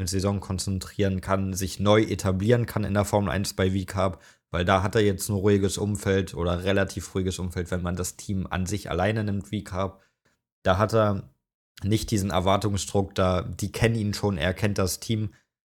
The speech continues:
Deswegen bin ich da sehr gespannt, ob er sich jetzt wirklich, ich sag mal in Anführungszeichen, neu etablieren kann, ob er seine Karriere noch mal so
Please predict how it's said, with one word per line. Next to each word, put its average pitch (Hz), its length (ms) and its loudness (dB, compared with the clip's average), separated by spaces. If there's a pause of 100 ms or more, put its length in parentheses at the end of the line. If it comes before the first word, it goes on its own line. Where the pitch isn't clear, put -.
(160)
Deswegen 101 340 0
bin 101 120 -4
ich - 240 -8
da 101 220 4
sehr 101 220 2
gespannt, 104 400 0
ob 95 160 -4
er 98 80 2
sich 92 160 -4
jetzt 92 240 -4
wirklich, 110 460 0 (240)
ich 92 120 -8
sag 98 180 0
mal 92 120 2
in 90 80 -2
Anführungszeichen, 92 920 -2
neu 87 180 0
etablieren 85 560 -2
kann, 104 320 -2 (400)
ob 92 160 -2
er 95 320 2
seine 95 400 2
Karriere 98 380 2
noch 92 180 -4
mal 95 160 0
so 92 420 0